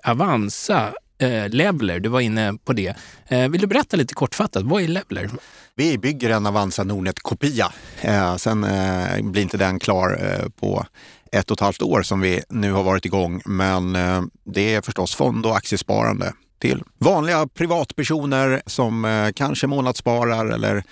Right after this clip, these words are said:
Speaker 2: har ett litet aktieintresse sådär. Så precis som Avanza startar. Och, eh, vi gör det tillsammans med Söderberg Partners som också är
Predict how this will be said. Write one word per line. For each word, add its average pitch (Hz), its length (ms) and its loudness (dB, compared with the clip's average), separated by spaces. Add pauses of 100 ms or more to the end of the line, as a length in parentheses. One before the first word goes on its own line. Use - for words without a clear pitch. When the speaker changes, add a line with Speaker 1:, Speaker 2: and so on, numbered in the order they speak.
(340)
Speaker 2:
har 107 140 4
ett 101 100 -2
litet 104 200 -2
aktieintresse 95 580 -2
sådär. - 200 -6 (240)
Så - 240 0 (180)
precis 113 220 0
som 113 80 0
Avanza 98 340 0
startar. - 340 -6 (240)
Och, - 380 -4
eh, 95 320 2
vi 98 100 -2
gör 95 260 2
det 90 340 0 (400)
tillsammans 104 480 0
med 92 100 -4
Söderberg 80 300 -2
Partners - 360 -2
som 78 100 -2
också - 200 -2
är 87 320 0